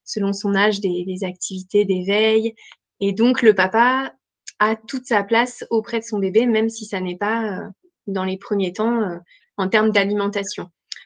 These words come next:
Au moment après de la diversification, évidemment, le papa aura à nouveau, euh, toute sa place et pourra participer autant que la maman, euh,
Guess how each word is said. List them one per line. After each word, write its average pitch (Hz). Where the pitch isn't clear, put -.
Au 240
moment 247
après 233
de 214
la 202
diversification, 196
évidemment, 190
le 202
papa 196
aura 190
à 202
nouveau, 196
euh, 180
toute 247
sa 214
place 233
et 190
pourra 202
participer 208
autant 202
que 220
la 208
maman, 208
euh, 170